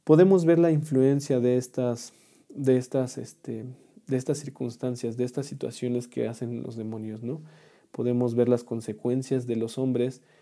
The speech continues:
eh, con el pecado. Podemos ver las enfermedades, enfermedades de transmisión sexual, en, en homicidios, hurtos, como dicen aquí en Apocalipsis,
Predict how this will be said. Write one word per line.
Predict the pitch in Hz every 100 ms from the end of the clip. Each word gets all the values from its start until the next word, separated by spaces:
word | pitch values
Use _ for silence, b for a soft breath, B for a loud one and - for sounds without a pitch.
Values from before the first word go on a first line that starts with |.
| b b b
eh, | - 117 117 113 - -
con | - 117
el | 113
pecado. | 113 113 180 170 151 - _ - _ _ _ _ _ -
Podemos | 131 123 117
ver | 120
las | 117 107
enfermedades, | 104 - 107 110 143 143 143
enfermedades | 143 117 120 117 113 117
de | -
transmisión | 127 110 117 - 117
sexual, | - - 139 139 135 135 B B B B
en, | - 120 117 113 113 -
en | 82 113
homicidios, | 113 123 120 - 135 135 131 123 123
hurtos, | 165 139 131 131 131 120
como | 117 113
dicen | 110 117 123 113
aquí | 113 120
en | 113 113
Apocalipsis, | 113 110 113 117 120 - 127 127